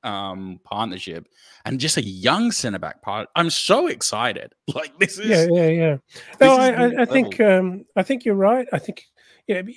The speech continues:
Speaker 2: it's easy to, just because we're suddenly scoring goals, it's easy to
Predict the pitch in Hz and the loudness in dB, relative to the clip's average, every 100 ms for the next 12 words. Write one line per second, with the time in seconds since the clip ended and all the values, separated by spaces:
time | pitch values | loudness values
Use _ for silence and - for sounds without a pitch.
0 | - 175 208 202 196 190 160 - 156 139 | -8 -6 -2 -2 0 -4 -6 -4 -4 -4
1 | - - 175 - 147 151 - 180 147 147 | -6 -8 -8 -10 -12 -12 -6 -6 -6 -10
2 | - 147 131 131 139 139 135 156 - 170 | -4 -4 -4 -4 -4 -4 -6 -10 -6 -4
3 | 160 156 131 - 135 127 | -4 -8 -10 -8 -6 -6